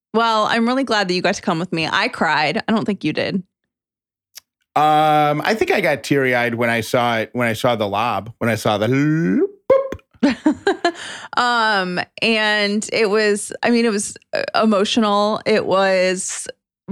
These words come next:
Speaker 1: really weird. Like, the physical part of it's really weird 'cause you're basically sitting there half naked for, like, what, half an hour?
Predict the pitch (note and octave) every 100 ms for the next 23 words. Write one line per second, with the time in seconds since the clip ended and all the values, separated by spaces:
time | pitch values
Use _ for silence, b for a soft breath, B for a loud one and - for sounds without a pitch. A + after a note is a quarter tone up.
0 | F#3 A3 C4+ C#4+ A#3 - E3+ F3 F3+ F#3+
1 | G#3+ G3+ E3+ - F#3 - F3+ A3 A3+ A3+
2 | B3+ C4 C4+ - C4 C4+ C4 C4+ C4 A#3+
3 | G#3 G3 G3+ A#3 A3 G3 F#3 F3+ E3+ F3
4 | E3+ E3 D#3+ E3+ E3+ - C#3+ D3 D#3+ -
5 | - - E3 D3+ C3+ C#3+ G3+ G#3